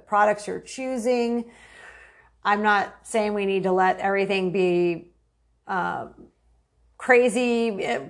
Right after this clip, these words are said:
like weeds and bugs everywhere, but we want to limit our pesticide exposure and our, uh, toxin exposure from those things. And this also comes down to choosing organic foods. This,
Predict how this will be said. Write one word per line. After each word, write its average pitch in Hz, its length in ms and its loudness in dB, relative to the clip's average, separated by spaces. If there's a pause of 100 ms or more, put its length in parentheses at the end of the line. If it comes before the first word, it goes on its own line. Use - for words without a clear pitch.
like 214 280 0
weeds 311 540 2
and 240 180 2
bugs 269 340 6
everywhere, 240 680 4
but 208 140 2
we 226 100 2
want 240 220 2
to 247 60 2
limit 202 560 -2
our 180 420 0
pesticide 202 680 2
exposure 208 800 2
and 185 180 4
our, 180 440 -4
uh, 170 520 -4
toxin 262 460 2
exposure 190 460 -6
from 254 280 -2
those 185 280 -4
things. 175 420 -6
And 208 160 -4
this 240 220 0
also 196 920 2 (380)
comes 214 300 -2
down 190 320 0
to 220 120 -2
choosing 196 600 -2
organic 180 560 -2
foods. - 680 -2
This, 190 500 -6